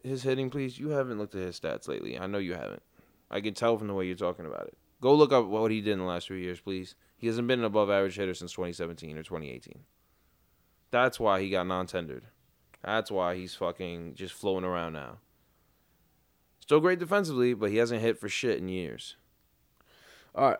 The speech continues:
Speaker 2: let's see.
Speaker 1: All right.
Speaker 2: Okay, so he's got a two ninety-two in two thousand eighteen, two sixty-four average in twenty nineteen, and a twenty twenty average of two ninety-seven.
Speaker 1: So now you
Speaker 2: He's
Speaker 1: know
Speaker 2: hit seven fifty-four,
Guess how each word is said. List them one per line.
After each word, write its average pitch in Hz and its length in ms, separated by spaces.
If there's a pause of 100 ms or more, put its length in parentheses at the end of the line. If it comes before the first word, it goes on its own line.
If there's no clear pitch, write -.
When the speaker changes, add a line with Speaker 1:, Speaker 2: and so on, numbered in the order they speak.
Speaker 2:
let's 127 160
see. 101 600 (1120)
Speaker 1:
All 139 120
right. 113 180 (200)
Speaker 2:
Okay, 95 180
so 95 100
he's 92 120
got 98 220
a 90 80 (100)
two 151 160
ninety-two 147 420
in 123 60
two 123 120
thousand 117 320
eighteen, 101 500
two 139 180
sixty-four 110 640
average 101 440
in 98 100
twenty 95 260
nineteen, 92 540 (500)
and 92 460
a 90 280 (180)
twenty 113 440
twenty 101 400
average 90 460
of 87 420
two 110 180
ninety-seven. 87 880
Speaker 1:
So - 180
now 131 220
you 143 400
Speaker 2:
He's 214 140
Speaker 1:
know 170 240
Speaker 2:
hit 127 60
seven 147 240
fifty-four, 120 760